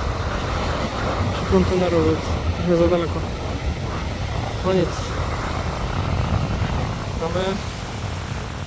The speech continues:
już powoli się zbliżamy do wyjścia. Zobaczymy, czy może pójdziemy dalej, czy nie. Zobaczymy, ile ludzi będzie.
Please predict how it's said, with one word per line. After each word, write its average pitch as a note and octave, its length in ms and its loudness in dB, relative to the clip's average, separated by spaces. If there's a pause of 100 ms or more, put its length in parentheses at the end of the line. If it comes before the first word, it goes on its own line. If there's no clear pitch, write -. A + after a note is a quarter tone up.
(100)
już E3+ 80 -2
powoli F3+ 400 -2
się F#3+ 140 -4
zbliżamy F3 440 -2
do E3+ 100 -4
wyjścia. F3 440 -2 (1300)
Zobaczymy, F#3+ 440 2
czy - 60 -4
może E3+ 180 -2
pójdziemy F3 340 -2
dalej, F#3+ 240 0 (100)
czy E3+ 60 -6
nie. F3 120 -2 (220)
Zobaczymy, F#3 380 -2
ile F3+ 120 0
ludzi F3 280 -2
będzie. D#3 220 -4